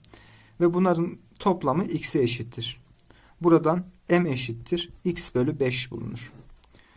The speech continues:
E, en büyüğünü soruyor benden arkadaşlar. En büyüğü bu değil mi? Yerine yerleştirelim.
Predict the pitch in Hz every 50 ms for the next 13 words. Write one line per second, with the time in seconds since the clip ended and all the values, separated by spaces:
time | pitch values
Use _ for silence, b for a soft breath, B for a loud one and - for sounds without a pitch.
0 | b b b b - 151 143 143 175 190 190 185 170 170 165 165 180 190 - -
1 | - 135 123 117 113 113 113 113 113 113 110 110 110 110 120 117 120 180 190 -
2 | 170 165 165 156 151 147 147 147 160 160 170 185 202 160 117 104 113 - - -
3 | - _ _ _ _ _ - 143 156 165 160 160 170 160 143 - - 127 113 113
4 | 110 110 - - - 117 117 - 170 -